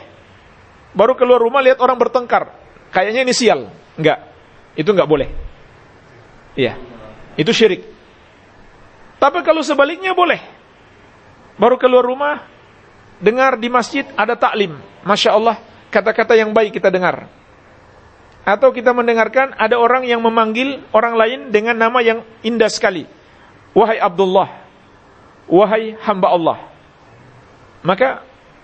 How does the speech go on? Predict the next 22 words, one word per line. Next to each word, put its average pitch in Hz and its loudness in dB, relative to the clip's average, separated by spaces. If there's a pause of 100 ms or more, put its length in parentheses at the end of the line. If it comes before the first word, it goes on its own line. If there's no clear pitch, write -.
(420)
ketika 247 2
kita 240 -2
melakukan 247 0
satu 247 -2
hajat, 214 0 (480)
kemudian 254 2
mendengarkan 254 0
ucapan 254 0
yang 233 -8
baik 311 0
seperti 269 -2
ini, 226 -2 (1120)
ya, - -4 (1400)
yang 247 2
secara 294 -2
tidak 277 0
langsung 247 -4
berhubungan 277 2
dengan 262 -2
hajat 262 0
kita, 214 -2 (680)
maka 196 -2